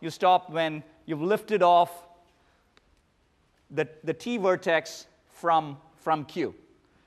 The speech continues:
All right? And so obviously this will run faster, assuming this check is a, is a,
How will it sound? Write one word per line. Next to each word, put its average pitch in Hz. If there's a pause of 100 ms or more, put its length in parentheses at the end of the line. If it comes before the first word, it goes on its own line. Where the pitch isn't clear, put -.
(200)
All -
right? 208
And 202
so 185
obviously 202
this 180
will 165
run 170
faster, 208 (240)
assuming 180
this 160
check 185
is 151
a, 156 (440)
is 151
a, 143